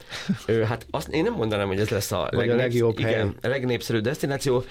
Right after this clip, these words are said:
Speaker 1: Ö, amikor elkezdtük az elemzést, akkor abban maradtunk, hogy, ö, vegyük ketté, hogy hol fog ez nagyon jól, ö, ö,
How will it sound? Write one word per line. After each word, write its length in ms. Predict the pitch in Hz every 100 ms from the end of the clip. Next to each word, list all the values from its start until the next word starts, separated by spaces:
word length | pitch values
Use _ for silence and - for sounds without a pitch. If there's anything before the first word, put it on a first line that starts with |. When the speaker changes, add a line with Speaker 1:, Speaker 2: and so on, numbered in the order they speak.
| - -
Speaker 1:
Ö, 200 | - 120
amikor 360 | - 135 131 123
elkezdtük 380 | 120 127 - 104
az 100 | 107
elemzést, 400 | 135 147 135 -
akkor 180 | - 117
abban 180 | 101
maradtunk, 420 | 101 104 - 104 -
hogy, 320 | 95 95 107
ö, 140 | 85 98
vegyük 320 | 92 87 92
ketté, 500 | - 101 - 143 160 - - -
hogy 140 | 110 -
hol 240 | 143 139
fog 240 | - 117
ez 100 | 107
nagyon 340 | 107 104 107 95
jól, 360 | 101 104 98 98
ö, 220 | 95 95 107
ö, 360 | 90 92 92